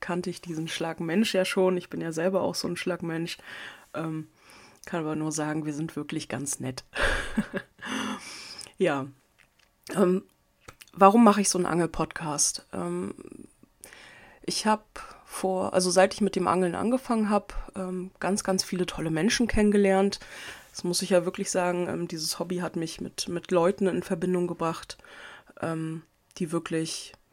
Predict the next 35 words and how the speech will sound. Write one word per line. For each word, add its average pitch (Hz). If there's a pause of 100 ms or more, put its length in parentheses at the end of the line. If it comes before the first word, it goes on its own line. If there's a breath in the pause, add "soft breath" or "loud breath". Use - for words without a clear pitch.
(460 soft breath)
also 165
wirklich -
ganz 202
tolle 202
Menschen 190
sind, 180
mit 165
denen 175
man 170
ein 175
Hobby 208
teilt, 190
mit 175
denen 175
man 170
tolle 170
Gespräche 190
führen 180
kann, 175
mit 170
denen 170
man 165
die 170
Natur 175
genießen 196
kann. 185 (720 loud breath)
Ähm, 175
ich -
hab 190 (1300)
am 165
Anfang 196 (280)
eigentlich 175
hauptsächlich 185
jetzt -
nur 165